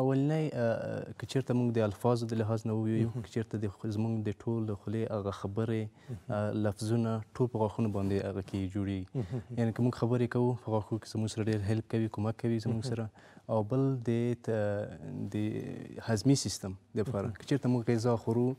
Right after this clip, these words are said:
Speaker 1: هلته ژبه ده، غاښونه دي، هغه هضمي سیستم کې اولین شی چې دی زموږ سره غاښونه دي،
Speaker 2: مهم.
Speaker 1: چې هغه زموږ سره ډېر زیات کومک کوي. نو په دې لحاظ باندې غاښونه چې دي، هغه د الله پاک چې دی ډېر غټ نعمت دی په موږ باندې پیرزو کړی دی.
Speaker 2: ښه،
Speaker 1: او
Speaker 2: ډېره مننه کوم. د غاښونو په، په، په،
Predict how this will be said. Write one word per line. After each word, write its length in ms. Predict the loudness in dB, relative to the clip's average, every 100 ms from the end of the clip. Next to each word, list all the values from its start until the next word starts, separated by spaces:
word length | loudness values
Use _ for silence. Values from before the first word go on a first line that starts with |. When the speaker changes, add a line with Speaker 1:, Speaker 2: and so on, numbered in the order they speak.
| -8 -20 -4
Speaker 1:
هلته 200 | -2 2 4
ژبه 240 | 4 4 2
ده، 80 | 2 2
غاښونه 380 | 2 2 0 2 2
دي، 100 | 0 -2
هغه 260 | -4 -2 -2 -2 -4 -2
هضمي 220 | 2 2
سیستم 240 | 2 -2 0
کې 100 | 2 4
اولین 300 | 4 4 2 2
شی 120 | 0
چې 100 | 2 0
دی 80 | 2
زموږ 160 | 0 0
سره 140 | -2 0
غاښونه 320 | 0 2 2 2
دي، 60 | -4 -4
Speaker 2:
مهم. 100 | -2
Speaker 1:
چې 40 | 2
هغه 100 | 4 4
زموږ 140 | 2 2
سره 100 | 2 2
ډېر 100 | 2 2
زیات 160 | -2 -2
کومک 200 | -4 -2
کوي. 140 | -2 -4 -12 -20 -8 -2
نو 60 |
په 120 | 2 4
دې 80 | 6 6
لحاظ 240 | 4 4 2
باندې 280 | 2 4 2
غاښونه 280 | 2 2 0
چې 60 | 0 0
دي، 60 | 2
هغه 160 | 0 0
د 160 | 2 2
الله 100 | 0
پاک 160 | 0 -2 0
چې 60 | 0
دی 80 | 0
ډېر 100 | 0 2
غټ 200 | 0 0
نعمت 260 | 0 0 -2
دی 80 | -4
په 140 | -4
موږ 100 | -4 -2
باندې 480 | -4 -6 _ -20 -20 -12 -4
پیرزو 240 | -2 -2 -2
کړی 160 | -2 -2
دی. 80 | -4 -12 -20 -16 -12 -6
Speaker 2:
ښه، 80 |
Speaker 1:
او 140 | -4 -4 2 6
Speaker 2:
ډېره 160 | 6 6
مننه 220 | 0 -2
کوم. 100 | -4 -6 -4 4
د 60 | 8
غاښونو 340 | 6 6 4 6
په، 180 | 8 6 6
په، 140 | 0 2
په، 160 | 0